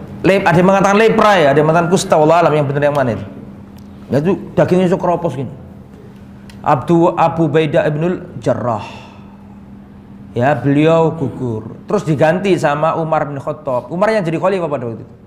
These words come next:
Ketika Abu Baidah gugur, maka digantikan Mu'ad bin Jabal. Mu'ad bin Jabal jadi gubernur setelah siapa? Abu Ubaidah bin Jarrah. Sama Mu'ad juga kena.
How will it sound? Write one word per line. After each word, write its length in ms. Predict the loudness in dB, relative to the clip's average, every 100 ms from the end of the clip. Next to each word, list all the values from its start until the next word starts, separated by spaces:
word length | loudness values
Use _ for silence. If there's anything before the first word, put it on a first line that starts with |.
| -20 -20 -20 -16
Ketika 560 | -10 -8 -2 0 2 0
Abu 160 | -2 -4
Baidah 260 | -2 -4
gugur, 720 | -6 -8 -6 -4 -4 -6 -12 -20 -20 -20 -20 -20 -8
maka 320 | -6 -2 -2
digantikan 640 | -2 -4 -4 -4 -4 -4
Mu'ad 320 | -2 -6 -6 -6
bin 80 | -6
Jabal. 480 | -6 -6 -8 -12 -16 -20 -20 -20 -20 -20 -20 -20 -20 -20 -14
Mu'ad 160 | -4 -2
bin 160 | -2 -2
Jabal 240 | -2 -2
jadi 160 | -4 -4
gubernur 480 | -6 -4 -2 -2
setelah 320 | -2 -6 -4 -2
siapa? 560 | -2 -4 -6 -8 -20 -20 -20 -20 -20 -20 -10
Abu 320 | -4 -2 -2
Ubaidah 260 | -2 -2 -2 -4
bin 80 |
Jarrah. 240 | -4 -6 -4
Sama 400 | -2 0 2 2
Mu'ad 320 | 2 0 0
juga 160 | 0 -2
kena. 400 | -2 -10 -12